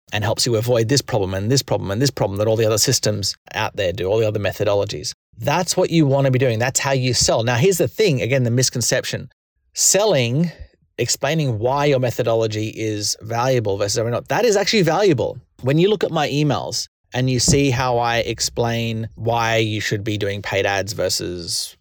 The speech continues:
organic, or why you should be doing this versus that, that is still an insight that is valuable 'cause it helps them go, "Oh my gosh, I've been doing this, these organic strategies, and Luke's right. Look, you know,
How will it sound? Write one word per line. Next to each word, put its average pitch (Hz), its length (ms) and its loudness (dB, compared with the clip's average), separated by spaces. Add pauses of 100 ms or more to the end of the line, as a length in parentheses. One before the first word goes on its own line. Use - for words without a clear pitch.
(100)
organic, 101 540 -2
or 90 100 0
why 117 200 0
you 110 120 0
should 107 140 -4
be 107 60 -6
doing 98 220 -4
this 104 180 -4
versus 95 380 -2
that, 127 360 0 (140)
that 151 440 -2
is 147 180 2
still 151 440 2
an 117 200 2
insight 123 540 0
that 113 140 -2
is 104 140 -4
valuable 107 640 -2
'cause 120 160 0
it 123 100 0
helps - 280 -2
them 117 160 0
go, 110 200 0
"Oh 139 100 -2
my 120 140 0
gosh, 113 320 0
I've 120 140 0
been 160 240 4
doing 120 360 2
this, 139 340 2
these 127 200 0
organic 113 320 -2
strategies, 107 640 -2
and 120 180 -6
Luke's 165 320 0
right. 113 320 -2
Look, 127 180 -6
you 131 80 -4
know, 117 140 -2